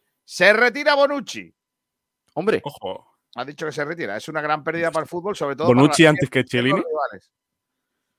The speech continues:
Speaker 1: Sí.
Speaker 2: Madre mía.
Speaker 1: Bonucci dice que se retira, es bueno para el fútbol porque así ya no parte piernas. Eh,
Speaker 2: Claro.
Speaker 1: eso por ahí. Y la última hora,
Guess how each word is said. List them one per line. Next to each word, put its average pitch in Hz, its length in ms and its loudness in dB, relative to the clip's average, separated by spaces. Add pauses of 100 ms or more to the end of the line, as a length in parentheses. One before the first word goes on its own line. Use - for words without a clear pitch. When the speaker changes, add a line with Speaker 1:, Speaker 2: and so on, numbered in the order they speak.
(320)
Speaker 1:
Sí. - 320 -8 (100)
Speaker 2:
Madre 104 140 -20
mía. 101 80 -18
Speaker 1:
Bonucci 156 300 -6
dice 160 140 -8
que 147 80 -6
se 151 140 -2
retira, 180 560 -2 (120)
es 160 160 -8
bueno 165 340 -2
para 151 140 -4
el 151 80 -8
fútbol 185 260 -4
porque 160 280 -6
así 160 280 -6
ya 165 160 -2
no 175 160 -6
parte 165 300 -4
piernas. 85 480 -12 (120)
Eh, 147 520 0 (160)
Speaker 2:
Claro. 135 140 -6
Speaker 1:
eso 160 140 -12
por 147 120 -6
ahí. 110 260 -4 (420)
Y 139 100 -10
la 131 120 2
última 190 500 -2
hora, 226 400 2